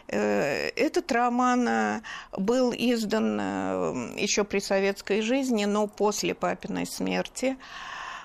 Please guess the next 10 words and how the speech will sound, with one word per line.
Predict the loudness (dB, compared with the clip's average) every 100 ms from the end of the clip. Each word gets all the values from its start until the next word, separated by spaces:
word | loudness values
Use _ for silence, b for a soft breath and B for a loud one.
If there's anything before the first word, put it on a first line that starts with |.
| -6
Эм, | 0 2 4 2 0 -4 -8 -18 -4
это | -2 0 2
роман | 4 4 4 2
о | 0
Первой | 2 2 2 2
мировой | 0 0 0 2 2
войне. | 2 0 0 2 2 2 -2 -12 B B B -20 -4
Ну, | 2 2
собственно, | 2 0 0 2 4
он | 6 4